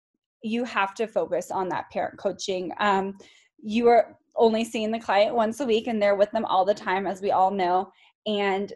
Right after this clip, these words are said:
so just starting off doing one-on-one therapy and then moving towards the parent coaching, the, the progress that I see, the difference is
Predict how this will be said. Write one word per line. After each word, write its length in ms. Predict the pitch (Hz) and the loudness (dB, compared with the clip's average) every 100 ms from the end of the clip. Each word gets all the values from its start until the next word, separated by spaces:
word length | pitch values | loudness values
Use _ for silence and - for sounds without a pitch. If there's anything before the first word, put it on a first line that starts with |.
| - | -16
so 600 | - 226 208 202 190 - - | 0 6 6 6 2 -4 -4
just 260 | 262 262 - _ | -4 -4 -10 _
starting 440 | - - 240 233 262 | -6 4 6 6 2
off 320 | 214 208 226 - - | 2 2 0 -10 -14
doing 280 | 214 214 214 | -2 0 0
one-on-one 400 | 208 202 202 208 | 0 0 0 0
therapy 440 | 202 185 185 220 220 | 2 2 0 -4 -4
and 180 | 214 | -4
then 120 | 202 202 | -4 -4
moving 260 | 190 202 | -4 -6
towards 280 | 208 196 196 | -4 -4 -4
the 60 | 202 | -8
parent 260 | 202 - 156 | -6 -6 -4
coaching, 400 | 196 - 226 226 | -6 -4 -4 2
the, 200 | 208 - | 4 4
the 80 | 214 | -2
progress 440 | 208 190 196 220 | 0 0 0 -4
that 120 | - 196 | -2 -2
I 100 | 196 | -2
see, 280 | - 185 | -8 -10
the 120 | 180 196 | -8 -6
difference 400 | 185 196 240 247 | -6 -4 -4 -4
is 300 | 202 190 | -6 -6